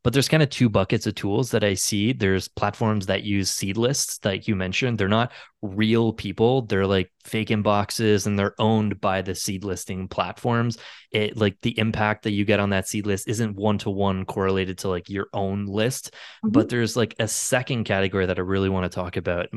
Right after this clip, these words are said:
Speaker 1: platforms that have a network of verified inboxes that simulate engagement.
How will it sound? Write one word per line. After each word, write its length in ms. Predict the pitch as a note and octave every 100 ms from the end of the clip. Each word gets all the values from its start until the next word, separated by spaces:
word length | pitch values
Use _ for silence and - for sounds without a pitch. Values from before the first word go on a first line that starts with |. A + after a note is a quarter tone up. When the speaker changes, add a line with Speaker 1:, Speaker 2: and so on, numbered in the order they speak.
| -
Speaker 1:
platforms 800 | - A2 A2 - A2 G2+ F#2+ F#2+
that 280 | F#2+ F#2+ - - -
have 180 | A#2 A2
a 60 | G#2+
network 720 | G2 G2 G#2 B2+ G2+ F#2+ -
of 160 | G2 F#2
verified 720 | F#2+ G#2 G2+ G2 - G2 F#2+
inboxes 880 | F2+ F#2 F2+ F#2+ A#2 - D3 C3
that 200 | A2+ G2
simulate 920 | - - - A#2+ A#2 G#2+ G2 F#2 F2+
engagement. 720 | - F#2 F2+ F2 F2 - G#2+